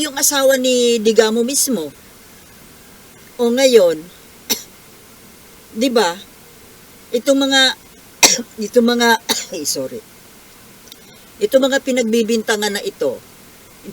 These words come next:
pumatay kay Percy Lapid, pumatay kay Digamo, puro nagtatago at hindi umaamin. Ngayon din naman,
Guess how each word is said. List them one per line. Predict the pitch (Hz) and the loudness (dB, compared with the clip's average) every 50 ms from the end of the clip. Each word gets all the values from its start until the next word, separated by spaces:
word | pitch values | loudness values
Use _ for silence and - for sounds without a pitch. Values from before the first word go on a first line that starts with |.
| - | 0
pumatay | 214 208 175 180 175 - 160 147 | 0 0 0 -2 -4 -2 -2 -2
kay | - - 147 143 | 0 0 -2 0
Percy | - 151 143 139 - - 156 170 | -2 -4 -6 -6 -8 -6 -2 -2
Lapid, | 233 277 285 277 - 277 269 262 247 214 - | -2 -2 -2 -4 -6 -4 -4 -4 -4 -4 -4
pumatay | - 208 170 156 - - 147 139 135 | -4 -4 -4 -6 -6 -4 -4 -4 -4
kay | - 143 139 139 | -4 -4 -4 -4
Digamo, | 135 143 135 - 226 269 285 269 262 262 254 262 269 269 - - - - - - - - - - - - - - - - - - - - - | -4 -6 -4 -4 -4 -6 -4 -4 -4 -4 -2 -4 -4 -8 -14 -20 -20 -20 -20 -20 -20 -20 -20 -20 -20 -20 -20 -20 -20 -20 -20 -20 -20 -14 -10
puro | 285 311 320 339 320 | -8 -8 -8 -6 -6
nagtatago | 302 311 277 - 294 262 226 - - 320 320 466 508 - 539 - - - - - - - - - - - - - - - - - - - - | -6 -6 -4 -2 -2 -2 -2 -2 -6 -2 2 2 2 2 0 -4 -10 -18 -20 -20 -20 -20 -20 -20 -20 -20 -20 -20 -20 -20 -20 -20 -20 -8 -6
at | 240 254 - - - - - - - - - - - - - - - - - - - - - - - - - - - - - | -4 -4 -4 -8 -14 -20 -20 -20 -20 -20 -20 -20 -20 -20 -20 -20 -20 -20 -20 -20 -20 -20 -20 -20 -20 -20 -20 -20 -12 -8 -6
hindi | 240 247 247 277 | -4 -2 -2 -2
umaamin. | 226 247 220 226 - 196 190 175 156 151 156 165 185 190 190 175 165 - - - - - - - - - - - - - - - - - - - | 0 0 -2 -2 -4 -4 -6 -6 -6 -6 -6 -6 -8 -10 -12 -16 -20 -20 -20 -20 -20 -20 -20 -20 -20 -20 -20 -20 -20 -20 -20 -20 -20 -20 -14 -6
Ngayon | - 240 285 311 339 339 330 302 | -2 -2 -2 -2 -2 -6 -6 -6
din | 320 311 302 | -6 -4 -2
naman, | 294 269 247 220 190 175 160 | -2 -2 -2 -2 -2 -2 -4